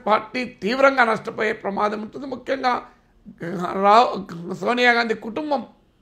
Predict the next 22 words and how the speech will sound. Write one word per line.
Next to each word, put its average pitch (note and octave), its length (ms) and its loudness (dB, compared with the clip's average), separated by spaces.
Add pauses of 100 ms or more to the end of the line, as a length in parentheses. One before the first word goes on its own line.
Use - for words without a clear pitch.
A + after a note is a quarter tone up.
పెద్దగా A3+ 340 0
రాజకీయంగా G#3 760 0 (420)
సవాలు C4+ 260 6
ఎదుర్కొంటుంది. - 600 -12
అందువల్ల A#3 300 2
ఆ A3+ 120 8
రిస్క్ G3+ 360 -2
మరి B3 200 0
తీసుకుంటుందా? G#3+ 840 -8 (640)
ఒకవేళ C4 500 4
ప్రియాంక B3 480 2
గాంధీని A#3 460 2
ముఖ్యమంత్రి A3 540 -4
అభ్యర్థిగా G#3+ 420 -4
పెడితే A3 760 -2 (500)
బెనిఫిట్స్ A#3 640 -2
ఉన్నమాట A#3 380 0
నిజం. F#3 240 -6 (480)
ఎందుకంటే A3+ 340 -2
ఇటీవల A#3 380 0
కాలంలో A3 520 0
కూడా G#3 400 0